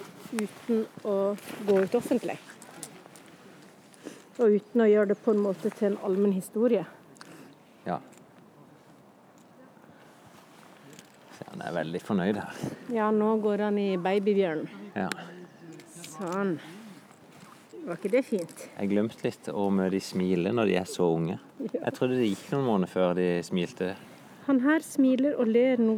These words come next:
Speaker 1: veldig.
Speaker 2: Ja.
Speaker 1: Eh, og det er gøy. Og spesielt med storesøstra, så synes han det er veldig stas.
Speaker 2: Jeg var jo litt stolt når jeg kom i stad, og sånn han smilte og lo til meg.
Speaker 1: Ja.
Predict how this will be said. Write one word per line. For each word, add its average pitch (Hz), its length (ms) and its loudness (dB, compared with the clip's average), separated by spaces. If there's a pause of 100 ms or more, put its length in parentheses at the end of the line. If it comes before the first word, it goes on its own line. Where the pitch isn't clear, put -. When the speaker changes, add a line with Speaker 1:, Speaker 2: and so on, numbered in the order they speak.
Speaker 1:
veldig. 214 500 2 (260)
Speaker 2:
Ja. 92 180 -6 (840)
Speaker 1:
Eh, 226 440 0 (640)
og 233 180 -2
det 269 100 4
er 233 240 0 (160)
gøy. 170 220 -2 (1600)
Og - 180 -4
spesielt 262 520 0
med 240 220 4
storesøstra, 220 720 0 (1700)
så 254 180 -2
synes 247 320 0
han 233 180 2
det 202 100 2
er 208 180 -2
veldig 196 340 2
stas. - 460 -6 (320)
Speaker 2:
Jeg - 220 -6
var 117 80 6
jo 104 80 6
litt 90 160 2
stolt 80 260 -2
når 95 100 4
jeg 87 100 -2
kom 90 160 4
i 85 60 -2
stad, 107 380 6
og 87 60 -4
sånn 95 160 2
han 90 120 2
smilte 90 400 0
og 85 60 4
lo 85 120 2
til - 180 -6
meg. 117 200 0
Speaker 1:
Ja. 190 280 -2